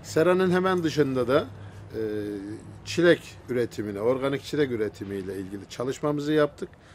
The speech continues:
ve yaz sezonunda öğrencilerimize belki ikram edemedik ama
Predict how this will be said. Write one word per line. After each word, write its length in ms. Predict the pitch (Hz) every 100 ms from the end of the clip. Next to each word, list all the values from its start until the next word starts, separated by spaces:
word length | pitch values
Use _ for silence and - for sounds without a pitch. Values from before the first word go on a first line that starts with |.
| - - -
ve 120 | - 147
yaz 240 | 156 165
sezonunda 760 | - 131 113 110 110 107 151 185 - - -
öğrencilerimize 1040 | 131 143 151 151 147 151 151 151 139 147 127 - - - -
belki 280 | 131 139 147
ikram 300 | 131 151 147
edemedik 480 | 127 123 117 120 185
ama 260 | 180 107